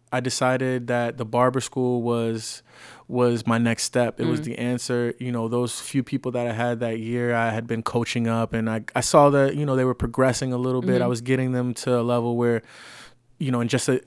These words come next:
Speaker 1: in just a year that they were, you know, making progress. So I
Speaker 2: Mm.
Speaker 1: was like, "Let me go ahead and get official."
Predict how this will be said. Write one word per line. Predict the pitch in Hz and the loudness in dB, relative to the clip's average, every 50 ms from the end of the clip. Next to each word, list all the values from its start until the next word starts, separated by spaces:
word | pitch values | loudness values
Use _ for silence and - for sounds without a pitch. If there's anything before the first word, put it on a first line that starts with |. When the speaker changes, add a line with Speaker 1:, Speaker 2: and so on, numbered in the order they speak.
| - | -2
Speaker 1:
in | 139 127 117 | -2 -2 0
just | - 135 - - | -2 -4 -2 0
a | 123 | 0
year | 110 113 120 131 131 127 | 2 4 4 6 6 6
that | 117 120 113 - | 4 2 2 2
they | - 120 117 | 2 2 2
were, | 117 113 117 117 113 113 113 110 110 - | 2 0 2 2 2 2 2 0 0 -2
you | 127 127 120 | -4 -4 -4
know, | 117 110 107 107 - - - - _ | -2 -4 -4 -8 -10 -18 -20 -14 _
making | - 123 120 - 117 113 | 2 2 2 2 -2 -6
progress. | - - - - 131 139 139 127 127 120 117 - | -4 -2 4 8 8 8 8 8 4 0 0 2
So | - 131 | 2 2
I | |
Speaker 2:
Mm. | 123 | 2
Speaker 1:
was | 123 117 | 2 2
like, | 127 120 | 0 -2
"Let | 117 120 127 | 0 -2 -2
me | 135 131 | -2 0
go | 143 | 0
ahead | 127 123 131 | 2 2 2
and | 131 135 135 123 | 0 0 -2 0
get | 131 127 | 0 -2
official." | 127 - - 127 120 - - 113 113 113 | -2 -2 -2 -4 -4 -2 -4 -6 -6 -6